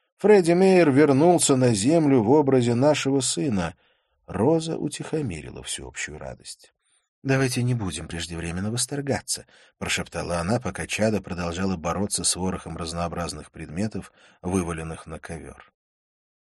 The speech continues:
«Нет никакого сомнения, в этот миг я был полностью убежден, что мы нашли настоящего Фредди Мейера. Впрочем, может быть, это он нас засек с того света,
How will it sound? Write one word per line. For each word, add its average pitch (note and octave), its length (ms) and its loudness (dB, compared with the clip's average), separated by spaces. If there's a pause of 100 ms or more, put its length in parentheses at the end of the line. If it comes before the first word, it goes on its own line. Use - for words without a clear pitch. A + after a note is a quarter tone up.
(320)
«Нет F#2 220 -2
никакого F#2+ 400 -2
сомнения, F#2 680 -2
в E2+ 100 -2
этот G#2+ 360 0
миг G2+ 300 0
я G#2 140 2
был G2+ 180 0
полностью A#2+ 760 2
убежден, G2+ 600 0
что B2+ 220 -6
мы B2 140 -2
нашли A2 640 -6 (360)
настоящего A2 1160 2
Фредди F#2+ 520 -2
Мейера. D#2 640 -12 (720)
Впрочем, C3 400 -2
может A#2+ 240 0
быть, A2+ 240 -4
это G#2+ 200 -6
он C#3+ 220 0
нас D2+ 220 -8
засек E2+ 500 -6
с - 100 -4
того F2+ 220 -4
света, G#2 520 -2